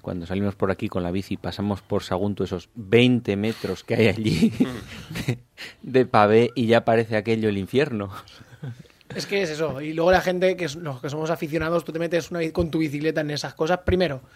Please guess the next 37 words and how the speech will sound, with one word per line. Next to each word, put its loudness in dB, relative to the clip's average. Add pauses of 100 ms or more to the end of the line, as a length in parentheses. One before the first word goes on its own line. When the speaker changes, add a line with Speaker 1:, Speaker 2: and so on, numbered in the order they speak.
(300)
Speaker 2:
que -4
los 2
ciclistas 0
profesionales 0
tienen -4
todas -2
las -2
bicicletas -2
que -12
quieran, -8
que -12
pueden 0
romper 2
las 0
que -6
quieran, -2
que -8
no -8
pasa -6
nada, -4
que -8
son -8
gratis. -10
La -2
tuya 4
no 4
es 0
gratis. -6 (460)
Speaker 1:
<laughs> -14
Speaker 2:
Dos, 4
eh, 2
van -4
preparados 2
con, -2
con -4
bicicletas -2
reforzadas, 0